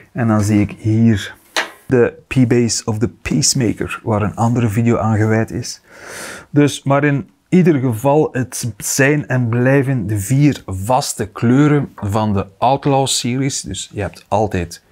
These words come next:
zwart, blauw, groen en rood. En enkel bij de Sheriff, dat is deze S T-stijl gitaar, is er nog bruin. Dat is het enige. Maar dus zowel voor de Basic als de Plus deze vier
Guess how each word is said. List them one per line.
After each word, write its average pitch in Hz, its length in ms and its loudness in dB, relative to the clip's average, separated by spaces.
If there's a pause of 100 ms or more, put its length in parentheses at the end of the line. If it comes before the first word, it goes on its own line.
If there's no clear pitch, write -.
(180)
zwart, - 500 -6
blauw, 95 560 -4
groen 95 480 -4
en 90 220 -6
rood. 101 480 -2 (380)
En 95 180 -8 (100)
enkel 131 340 0
bij 104 160 2
de 98 100 2
Sheriff, 120 640 0
dat 107 200 -8
is 104 360 -4
deze 98 360 -4 (100)
S 110 240 -2
T-stijl 104 640 0
gitaar, 98 540 -4
is - 180 -8
er 92 80 -8
nog 90 240 -8 (160)
bruin. - 300 -8 (160)
Dat 107 180 0
is 104 120 0
het 101 160 -8
enige. 92 260 -8 (400)
Maar 143 140 2
dus 165 220 0
zowel 139 600 0
voor 127 140 0
de 104 80 -2
Basic 151 520 0
als 104 180 -4
de 95 120 -6
Plus 120 440 -2
deze 92 420 -2
vier - 560 2